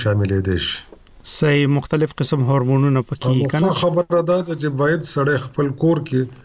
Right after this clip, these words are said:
Speaker 1: ا، ډوډۍ وخوري چې هغه د مور د لاسه یا د خپل بیبي د لاسه پخ شوي وي، نو هغه صفا وي.
Speaker 2: او د کور ډوډۍ ښه وي، پاکه وي. ښه، ماشومان چې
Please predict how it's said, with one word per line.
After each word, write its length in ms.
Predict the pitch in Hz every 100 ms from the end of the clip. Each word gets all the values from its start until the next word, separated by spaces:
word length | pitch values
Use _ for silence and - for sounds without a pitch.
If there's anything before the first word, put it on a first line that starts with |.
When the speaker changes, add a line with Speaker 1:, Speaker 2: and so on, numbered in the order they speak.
| - - - -
Speaker 1:
ا، 200 | 117 117
ډوډۍ 300 | 123 127 147
وخوري 260 | 170 165 151
چې 60 | 131
هغه 200 | 127 131
د 120 | 123 127 135
مور 140 | 151
د 80 | 147
لاسه 500 | 143 135 127 101 127 - - _ _ -
یا 240 | 120 123
د 200 | 120 120 117
خپل 260 | - 139 131 127 - 120
بیبي 200 | 117 117
د 200 | 135 123
لاسه 200 | 123 -
پخ 220 | 110 113 -
شوي 240 | 151 147 135
وي، 60 |
نو 100 | 117 107
هغه 180 | 107 120
صفا 520 | - 107 - - 95 80
وي. 100 | 76 - - - - 165
Speaker 2:
او 120 | 156
د 80 | 147 -
کور 140 | 180 147
ډوډۍ 280 | 156 156 156 -
ښه 60 |
وي، 320 | 165 165 160 -
پاکه 320 | - 143 - 139
وي. 160 | 135 139 -
ښه، 140 | 165 143 - - - - 175
ماشومان 460 | 180 190 220 233
چې 80 | -